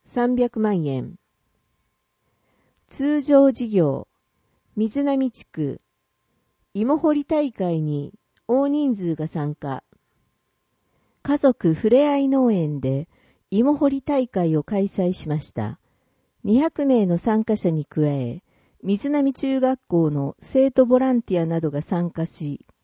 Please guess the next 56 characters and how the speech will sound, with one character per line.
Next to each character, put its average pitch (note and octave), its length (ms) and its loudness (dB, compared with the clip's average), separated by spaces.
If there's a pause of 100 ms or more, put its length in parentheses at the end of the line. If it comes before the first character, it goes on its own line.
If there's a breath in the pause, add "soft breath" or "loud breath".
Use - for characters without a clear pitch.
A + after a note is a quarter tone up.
(120)
楽 A#3 240 2
し C4+ 200 -2
い A3+ 40 -2
時 F3+ 140 -6
間 E3+ 240 2
を E3 60 0
過 - 120 -8
ご D#3+ 140 2
し - 120 -6
ま D3 140 -2
し - 120 -10
た。 A#2 280 -8 (500)
写 G#3+ 280 -4
真、 G#3+ 420 -4 (160)
説 - 380 -6
明。 E3 420 0 (540)
芋 C4+ 240 -2
掘 D4 160 0
り D4 160 0
を A3 80 2
し - 100 -10
て G3+ 120 0
い G3 120 2
る F#3+ 80 -4
写 F#3+ 180 -4
真 E3+ 300 -6
で、 D#3 240 -2 (320)
写 G3+ 240 -4
真 C#4+ 300 -4
中 C#4+ 300 -2
央 B3 200 4
に C#3+ 400 -4
女 C#4+ 320 -2
の B3+ 100 0
子 E3+ 140 -4
が C#3 140 -4
左 B3 360 -4
手 B3 140 -2
で A#3 120 2
芋 G#3 340 0
を F#3 40 -2
持 D#3+ 140 -4
ち、 - 340 -12 (360 soft breath)
右 A3 260 -4
手 B3+ 140 0
で A3+ 260 2
V C#4 240 -2
サ D4 160 -2
イ C4 160 0
ン F3 80 0
を D#3 60 -2
し - 120 -12
て - 80 -2
い D3 160 0
ま C3 160 -2
す。 - 260 -16